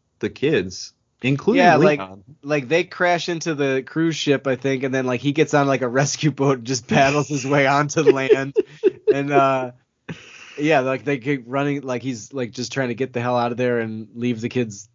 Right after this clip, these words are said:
Speaker 2: Even, even Leon, which is like, um, <laughs> you know, Leon didn't do anything wrong, but he just doesn't care. He's just like, "Leave 'em, leave 'em all." And then the detail in this movie that I did not catch ever until this viewing is that, like, as they're running away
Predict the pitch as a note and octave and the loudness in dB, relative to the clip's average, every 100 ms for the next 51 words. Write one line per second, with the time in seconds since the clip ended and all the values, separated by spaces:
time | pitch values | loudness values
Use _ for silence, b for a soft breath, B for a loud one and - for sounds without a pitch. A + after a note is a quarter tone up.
0 | _ _ _ A3 C#4+ A3+ F#3+ G3 B3 E4 | _ _ _ 2 4 6 4 2 0 2
1 | C4 F#3 G3+ D3 C3+ D3 D3 E3 D#3 E3 | 2 4 6 6 4 0 -2 -4 2 2
2 | C#3+ E3+ D3+ D3+ D3 D#3 F#3+ F3 E3 D3+ | 2 2 2 2 0 -8 -8 -4 -2 -2
3 | D#3 B3 C#4+ F#3+ E3+ E3 E3+ F3 D3 C#3+ | -2 0 0 0 -4 -2 -2 -2 -4 -4
4 | D3 D#3+ C#3 C#3+ F3+ F#3+ D3 D3+ C3+ B2+ | -2 -2 0 -2 -2 -4 -4 -4 -4 -6
5 | B2+ A#2+ B2+ B2 B2+ C3 A#2 D3 D3+ C3 | -4 -2 -4 -6 -6 -4 -2 -2 0 -2
6 | - _ _ C#3+ C#3+ C#3 C3 B2 b b | -6 _ _ -4 -2 2 2 0 b b
7 | b b b b b b b _ - E3 | b b b b b b b _ -4 -2
8 | F3+ G#3 G3+ F#3+ D#3 E3 F3+ G#3+ A3 G#3+ | 4 4 4 -2 -2 -2 0 -2 2 2
9 | G3+ F#3+ F3 F3 G3 F#3+ F3+ F3 E3+ D#3+ | 2 0 -4 -2 0 0 0 2 2 0
10 | D#3+ E3+ F3+ - E3+ D3+ - - G3+ G#3 | -2 -2 -4 -4 -2 -2 -4 0 0 2
11 | D#3 D#3 D3 D3 F3+ G3 E3+ D3+ B2 C3+ | 0 0 -2 -4 -4 -4 -4 -6 -6 -4
12 | B2 C3+ D#3 _ _ _ _ _ - b | -2 -4 -8 _ _ _ _ _ -20 b
13 | b b b _ D#3+ D#3 E3+ E3+ E3 D#3 | b b b _ -2 0 -4 -4 -4 2
14 | F#3+ F3+ G3 F3+ F3 F3 E3+ E3 G3+ G3 | 2 4 2 4 2 2 -2 -4 0 4
15 | D#3 E3 | 4 4